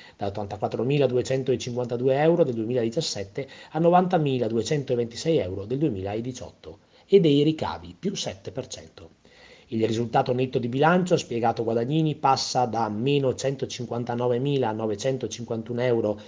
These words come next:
del duemiladiciassette a meno centounmilaottocentonovantasei euro del duemiladiciotto.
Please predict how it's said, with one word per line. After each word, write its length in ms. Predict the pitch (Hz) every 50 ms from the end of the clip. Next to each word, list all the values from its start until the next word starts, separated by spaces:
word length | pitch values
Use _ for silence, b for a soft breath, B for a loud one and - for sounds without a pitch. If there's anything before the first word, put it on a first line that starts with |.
| B B B B
del 140 | - 104 113
duemiladiciassette 1120 | 113 120 113 131 151 147 127 123 117 - 127 - - - 170 175 175 - - 170 170 170 B B B B
a 260 | - 120 127 127 123 120
meno 420 | 113 117 127 147 156 160 156 143 127
centounmilaottocentonovantasei 2000 | - - 151 160 160 156 - 131 123 127 135 156 160 151 143 123 110 107 110 110 113 113 113 - 120 - 151 151 147 143 131 120 117 117 117 113 117 - - 151 143
euro 300 | 120 92 90 92 92 90
del 100 | 92 110
duemiladiciotto. 1040 | 120 127 143 127 110 107 104 101 104 107 117 113 - - - _ _ - 87 80 B